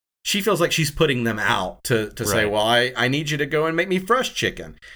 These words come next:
Speaker 1: And the chef, meanwhile, is like, "Okay, too, cool. What else do you want? Uh, you want something that you don't see here? I, I can come up with something if you want me to come up with," you know, they're always good. But anyway, she's not a fan of those. So, yeah, that, that kinda kills our, our Magic Kingdom stuff. And then,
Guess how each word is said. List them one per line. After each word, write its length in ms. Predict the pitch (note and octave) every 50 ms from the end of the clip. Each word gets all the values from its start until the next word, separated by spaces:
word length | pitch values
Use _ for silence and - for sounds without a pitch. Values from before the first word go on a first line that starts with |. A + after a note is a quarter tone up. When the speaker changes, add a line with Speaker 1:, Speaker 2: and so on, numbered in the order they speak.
| - - _ _
Speaker 1:
And 300 | A#2+ B2+ B2+ B2 B2 B2+
the 100 | B2+ C3
chef, 260 | B2+ - F3 F3+ F#3
meanwhile, 260 | F3+ D#3 D3 C#3 C3 B2+
is 80 | B2
like, 140 | C3+ C3+ C3
"Okay, 240 | G#3 C#4+ F#4 E4 D4
too, 380 | - - F4+ F#4+ C4 D#3+ A#2 A#2+ _ _
cool. 240 | - C#4+ F4 G#3 C3+
What 140 | A#2 D3+ F#3+
else 160 | A#3 A3 G#3+
do 80 | - A#3
you 100 | A#3 B3
want? 300 | C4 B3+ F3+ A#2+ - - - _ _ _ _ _ -
Uh, 60 | A#2
you 220 | A#2+ A#2 B2+ D3+ D#3+
want 140 | F#3+ G3 -
something 240 | G3+ F#3+ G3 G3 F3
that 200 | F3 F3+ F3+ -
you 40 | F3
don't 180 | F3+ F#3 F#3
see 140 | - - E3
here? 220 | F3+ G#3+ B3+ A#3+ F#3
I, 260 | B2 C3+ E3 - - - A#2 B2
I 40 | C3+
can 160 | - C#4 G3+
come 140 | - B2+ A2+
up 120 | - - -
with 100 | - -
something 280 | - A2 G2 - B2+
if 120 | A#2+ - -
you 60 | B2
want 120 | C3 C3+
me 40 | C3
to 60 | A#2
come 160 | A#2 C3+ C3 E3
up 100 | F#3+ F3+
with," 160 | D3 A#2 A#2
you 80 | B2
know, 100 | A#2 A2 G2+
they're 220 | G#2 D3 F#3 F3
always 400 | D3+ C#3+ D3 C3+ A2 G2+ F#2+ F2+
good. 280 | - G#2 F2+ E2+ E2 D#2+
But 260 | G2 F#2 E2+ - - - - - - - - - - - - _
anyway, 240 | F3 E3+ D#3 C3 A#2
she's 180 | A#2 - D#3+ D3+
not 160 | F3 E3+ D#3+
a 40 | C#3+
fan 180 | - D3 C3+
of 80 | A#2+ G#2+
those. 260 | G2 F#2+ F#2+ F#2 F#2
So, 360 | - - A#2+ A2 G#2 G2+ G2+ G2
yeah, 180 | A#2+ B2+ A#2 G2
that, 280 | G2+ C3 D#3+ - - - -
that 180 | - F#3+ -
kinda 180 | - G#3+ A3+ A3+
kills 260 | A3+ - F#3+ G3+ G3
our, 260 | G3 E3+ D#3+ D#3 D3+
our 200 | - C#3+ C3+ C#3
Magic 360 | C3 C3+ C3+ C#3 C3+ C3 C3 -
Kingdom 320 | C3+ C#3 D3+ C#3+ A2 F#2
stuff. 320 | F2+ - - G2 F#2 F#2 -
And 140 | A#2+ A#2+ A#2+
then, 340 | B2 B2 B2 A#2 A2+ A2+